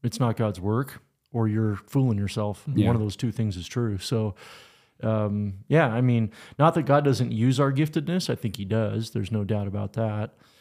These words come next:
Speaker 1: But, um, but in terms of that, like, he, he equips us for what he wants us to do.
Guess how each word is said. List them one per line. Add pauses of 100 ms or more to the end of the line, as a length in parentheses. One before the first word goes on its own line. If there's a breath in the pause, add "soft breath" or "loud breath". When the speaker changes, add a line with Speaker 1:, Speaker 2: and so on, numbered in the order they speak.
(260 soft breath)
Speaker 1:
But,
um, (920)
but
in
terms
of
that,
like,
he, (1120 loud breath)
he (100)
equips
us
for
what
he
wants
us
to
do.